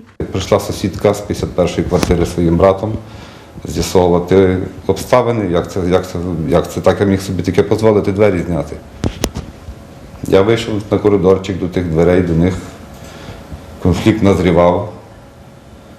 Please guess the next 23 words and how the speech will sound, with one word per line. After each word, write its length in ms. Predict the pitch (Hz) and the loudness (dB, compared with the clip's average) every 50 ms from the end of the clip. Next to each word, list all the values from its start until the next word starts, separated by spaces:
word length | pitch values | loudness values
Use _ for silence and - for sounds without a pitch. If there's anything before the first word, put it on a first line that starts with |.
| - - - - - - - - - - | -20 -20 -20 -20 -20 -20 -20 -20 -8 -4
Там 140 | 82 82 | -4 -2
поштурхались 640 | 82 92 92 - - 98 90 85 85 95 90 90 87 | 0 0 -2 0 0 0 0 2 2 2 2 2 0
друг 280 | 78 87 85 87 87 85 | -2 0 0 0 2 4
друга, 260 | 90 92 92 95 95 | 4 4 6 4 4
ну, 100 | 90 87 | 4 2
ніхто 260 | 82 82 80 - 95 | 0 -2 -2 0 0
нікому 360 | 85 85 - 95 90 85 82 | 0 2 2 2 4 4 4
морди 300 | 80 85 92 90 85 85 | 4 4 4 2 2 2
не 120 | 87 90 85 | 2 2 4
бив, 180 | 87 92 87 | 4 4 4
нічого, 300 | 87 78 73 - 95 90 | 2 0 0 0 0 0
все 160 | 85 - - 87 | 0 0 2 2
нормально. 500 | 85 82 82 85 87 90 92 95 98 92 | 4 4 4 4 4 4 4 4 4 4
Я 120 | 95 90 | 4 4
хотів 300 | 92 - 98 - 104 101 | 2 -2 -4 -2 0 2
іти 180 | 98 90 101 92 | 2 2 2 2
додому, 460 | 95 87 78 87 85 82 87 95 - - - - - - - - - - - - - - - - - | 2 2 4 4 4 4 2 0 -2 -4 -10 -16 -18 -18 -20 -20 -20 -20 -20 -20 -20 -20 -20 -12 -2
бо 120 | - 92 92 | 0 4 4
я 180 | 95 95 95 95 92 - - - | 6 4 4 0 -6 -12 -16 -18
чув, 240 | - - 107 98 | -10 -8 -6 -6
що 140 | - - 104 | -4 -4 -2
конфлікт 360 | - 104 98 95 113 107 98 | -2 -2 0 2 0 2 2
назріває. 540 | 104 104 101 113 113 110 98 80 73 67 64 | 2 2 4 4 4 4 4 4 2 0 -4